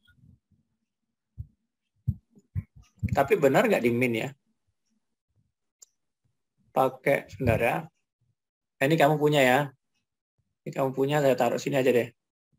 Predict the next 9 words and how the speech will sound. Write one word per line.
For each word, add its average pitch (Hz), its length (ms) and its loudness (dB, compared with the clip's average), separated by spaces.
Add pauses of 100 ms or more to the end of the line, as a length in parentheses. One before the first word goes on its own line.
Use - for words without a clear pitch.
(1600)
Nah, 135 160 4
berarti 143 320 4
kalau 165 400 4
kamu 156 160 2
punya 151 240 0
ini, 196 80 4
bawa, 139 400 4
bacanya 147 480 2
begini. 143 480 0